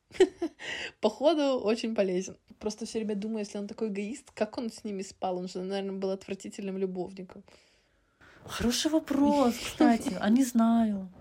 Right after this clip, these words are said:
Speaker 2: Вот я не знаю. Когда он спит с этой девушкой, которая из кафе,
Speaker 1: Сюти Мэйв.
Speaker 2: да, Сюти Мэйв, все-таки он прислушивается к тому, что ей нравится, и
Speaker 1: Да.
Speaker 2: поэтому он доставляет ей удовольствие.
Speaker 1: Да.
Speaker 2: Так,
Speaker 1: А до этого как это
Speaker 2: да,
Speaker 1: работало?
Speaker 2: вот, и не, ну, это не факт.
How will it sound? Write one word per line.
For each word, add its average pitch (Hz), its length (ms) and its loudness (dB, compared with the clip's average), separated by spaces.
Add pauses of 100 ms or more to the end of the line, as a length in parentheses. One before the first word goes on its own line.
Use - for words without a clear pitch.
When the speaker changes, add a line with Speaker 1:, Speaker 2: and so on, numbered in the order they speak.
(120)
Speaker 2:
Вот 208 200 -4
я 240 60 4
не 240 140 4
знаю. 214 560 0
Когда 240 640 4
он 233 200 4
спит 247 380 -2
с - 80 -12
этой 208 240 0
девушкой, 202 520 -2
которая 190 480 -4
из 185 80 -8
кафе, - 340 0
Speaker 1:
Сюти 320 140 0
Мэйв. - 40 -20 (160)
Speaker 2:
да, 202 160 2
Сюти 226 260 0
Мэйв, 190 320 4 (360)
все-таки 247 640 -2 (760)
он 240 300 4
прислушивается 233 680 -2
к - 40 -10
тому, 208 260 2
что - 220 -4
ей 180 400 0 (640)
нравится, 247 720 4
и 196 60 6
Speaker 1:
Да. 220 140 10
Speaker 2:
поэтому 247 420 6
он 226 60 2
доставляет 226 520 0
ей 240 60 0
удовольствие. 202 920 -2
Speaker 1:
Да. 185 480 2 (640)
Speaker 2:
Так, - 180 8
Speaker 1:
А 226 40 6
до 202 220 2
этого 226 300 2
как 220 200 2
это 226 60 4
Speaker 2:
да, 247 280 10
Speaker 1:
работало? 226 380 6
Speaker 2:
вот, 214 420 2
и 220 100 4
не, 226 140 4
ну, 190 160 -2
это 175 140 -8
не 233 120 2
факт. 214 420 0